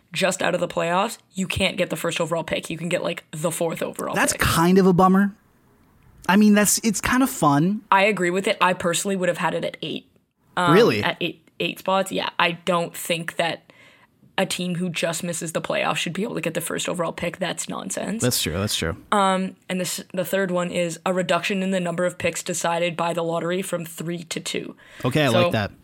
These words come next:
Speaker 1: it'll just be the top two picks that are up for grabs, which I also like. Um, to me, the big one is the first one, which is you're not allowed to win more than twice in a five-year period,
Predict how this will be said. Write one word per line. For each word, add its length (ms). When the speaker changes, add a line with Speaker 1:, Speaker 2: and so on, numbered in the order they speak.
Speaker 1:
it'll 200
just 200
be 100
the 80
top 260
two 140
picks 260
that 120
are 80
up 100
for 120
grabs, 280
which 200
I 180
also 280
like. 360
Um, 760
to 100
me, 380
the 100
big 180
one 160
is 120
the 80
first 280
one, 180
which 180
is 220
you're 100
not 140
allowed 180
to 60
win 280
more 240
than 140
twice 360
in 80
a 40
five-year 400
period, 480